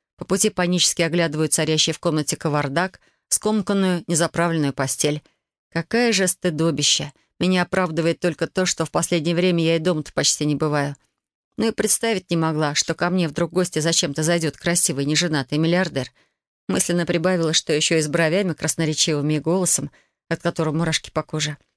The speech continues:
Баринов, насмешливо приподняв бровь, наблюдает, как я мечусь по квартире, продолжая паническую уборку, проходит на кухню, включает чайник, открывает кухонные полочки. В общем, и правда чувствует себя как дома. «Кофе и чайная заварка в верхнем левом ящике»,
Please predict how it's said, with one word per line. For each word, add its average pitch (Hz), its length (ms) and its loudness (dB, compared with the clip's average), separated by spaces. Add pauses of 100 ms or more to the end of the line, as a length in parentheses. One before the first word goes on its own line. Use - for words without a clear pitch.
(140)
Баринов, 196 600 0
насмешливо 190 580 0
приподняв 185 500 0
бровь, 190 280 0
наблюдает, 180 560 2
как 156 180 -2
я 160 120 0
мечусь 156 360 0
по - 80 -6
квартире, 156 500 -2
продолжая 165 540 0
паническую 156 600 -2
уборку, 160 420 -2 (340)
проходит 208 460 0
на 170 160 0
кухню, 190 320 -2
включает 180 500 -2
чайник, 131 540 -4 (420)
открывает 165 500 -2
кухонные 156 440 0
полочки. 170 560 -2
В 160 120 -2
общем, 196 460 0 (480)
и 185 80 0
правда 185 340 -2
чувствует 170 400 -2
себя - 200 -2
как 170 200 -2
дома. 135 360 -4 (1040)
«Кофе 262 240 0
и 202 40 2
чайная 190 440 2
заварка 185 480 0
в 156 40 -2
верхнем 165 340 0
левом 160 240 0
ящике», 151 540 -2